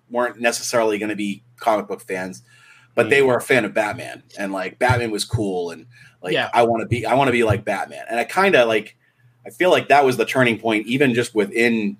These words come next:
Speaker 1: D C and comic book fandom in general, wi-, within the geek community.
Speaker 2: Yeah.
Speaker 1: That,
Speaker 3: Yeah.
Speaker 1: like, now, I mean, you see it all the time. Like, D C just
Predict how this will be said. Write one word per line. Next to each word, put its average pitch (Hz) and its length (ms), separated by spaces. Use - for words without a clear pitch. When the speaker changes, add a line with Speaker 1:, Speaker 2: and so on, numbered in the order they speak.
Speaker 1:
D 113 180
C 110 560
and 101 240
comic 113 400
book - 120
fandom 101 540
in 95 140
general, 113 360
wi-, 95 220
within 123 360
the 104 80
geek - 280
community. 82 560
Speaker 2:
Yeah. 90 260
Speaker 1:
That, 107 160
Speaker 3:
Yeah. 135 80
Speaker 1:
like, 104 260
now, 110 720
I 104 40
mean, 110 140
you 117 80
see 131 220
it 117 80
all 117 220
the 101 80
time. 87 420
Like, 101 240
D 117 160
C 117 320
just 101 300